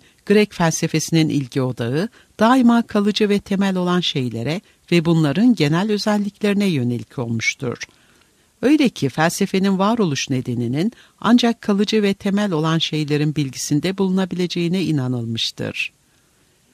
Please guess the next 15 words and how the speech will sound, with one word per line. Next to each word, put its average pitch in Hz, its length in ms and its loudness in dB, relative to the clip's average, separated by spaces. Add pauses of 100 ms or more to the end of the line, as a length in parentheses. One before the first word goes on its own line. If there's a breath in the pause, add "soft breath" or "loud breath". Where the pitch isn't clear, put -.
(140)
Greklerin 170 580 2
gözünde 226 480 0
insani, 190 560 0
toplumsal, 139 720 -4 (200)
yaşam 214 360 2
ya 160 160 2
da 147 100 0
kültür, 143 540 -6 (340 soft breath)
doğal 208 280 6
yaşamın 208 500 2
bir 196 100 2
uzantısı 175 580 -2
olarak 175 380 -4
kabul 135 340 0
edilmiştir. 117 920 -4